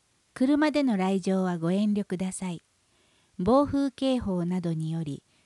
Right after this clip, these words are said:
事業は中止、縮小します。各種検診、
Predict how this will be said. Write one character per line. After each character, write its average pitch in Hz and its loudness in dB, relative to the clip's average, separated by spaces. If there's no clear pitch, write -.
事 214 0
業 208 4
は 156 -2
中 180 -2
止、 175 -6
縮 - -8
小 180 -2
し - -10
ま 160 -4
す。 - -18
各 294 -2
種 190 -4
検 175 -2
診、 165 -8